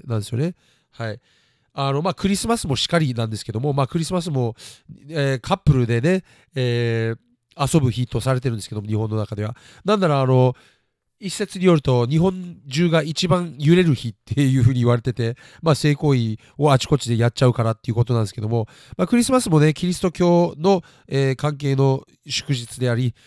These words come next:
まあ、欧米では家族で祝う日なんですよ。どっちかっていうと。はい。そんな、ね、聖なる日に、<laughs> 何不思議なことしてるんだって、まあ、キリスト教ガチ勢は思っちゃうんだろ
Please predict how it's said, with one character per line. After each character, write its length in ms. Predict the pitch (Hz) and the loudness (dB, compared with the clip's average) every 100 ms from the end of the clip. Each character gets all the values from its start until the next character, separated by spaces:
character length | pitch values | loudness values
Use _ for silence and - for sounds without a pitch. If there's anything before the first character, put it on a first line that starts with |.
| _ - | _ 0
ま 260 | 185 123 | 2 0
あ、 60 | - _ 359 - - _ _ _ _ - | -6 _ _ -20 -20 _ _ _ _ 2
欧 140 | 240 | 2
米 140 | 254 262 | 2 2
で 80 | 170 | 2
は 180 | 120 | 0
家 160 | - 294 | -2 -2
族 240 | 359 277 | 0 4
で 80 | 143 | 4
祝 220 | 127 131 | 6 4
う 140 | 117 120 | 4 -2
日 180 | 110 120 | -6 -4
な 100 | 113 | -2
ん 60 | |
で 40 | 95 | -4
す 60 | |
よ。 100 | 110 95 | -8 -6
ど 120 | 113 127 | -2 -2
っ 20 | |
ち 80 | - | -2
か 80 | 123 | -4
っ 40 | |
て 120 | - | -4
い 20 | |
う 40 | 104 | -6
と。 180 | 107 - _ _ _ _ _ | -6 -10 _ _ _ _ _
は 180 | - 110 | -4 -4
い。 100 | - _ _ _ - | -6 _ _ _ -2
そ 160 | 240 | 0
ん 20 | |
な、 300 | 233 247 170 | 4 4 2
ね、 200 | 117 185 | -2 0
聖 220 | 220 254 262 | 0 2 2
な 100 | 185 | 4
る 80 | |
日 120 | 135 139 | 4 4
に、 340 | 127 127 123 165 151 139 | 2 2 0 2 2 0
<laughs> 260 | _ _ | _ _
何 180 | 156 214 | 0 2
不 60 | 156 | 2
思 60 | - | 0
議 60 | 160 | 2
な 220 | 160 160 | 4 4
こ 100 | 135 | 2
と 80 | 117 | -4
し 100 | - | -2
て 80 | 165 | -2
る 80 | 135 | 2
ん 40 | |
だ 100 | 151 | 0
っ 100 | 160 _ | 0 _
て、 220 | 226 185 - _ | 0 0 -4 _
ま 100 | 196 175 | 2 2
あ、 100 | 107 _ - | 2 _ -4
キ 100 | 185 | 0
リ 100 | 185 | 0
ス 60 | |
ト 100 | - | 0
教 180 | 165 170 | 2 2
ガ 180 | 131 135 | 4 2
チ 140 | 190 | 2
勢 180 | 165 120 | 2 4
は 220 | 107 117 | 4 2
思 160 | 131 160 | 2 2
っ 20 | |
ち 160 | - 135 | 2 2
ゃ 40 | |
う 100 | 110 | 2
ん 180 | 110 120 | 0 0
だ 100 | 135 | 4
ろ 300 | 143 110 131 | 4 2 -2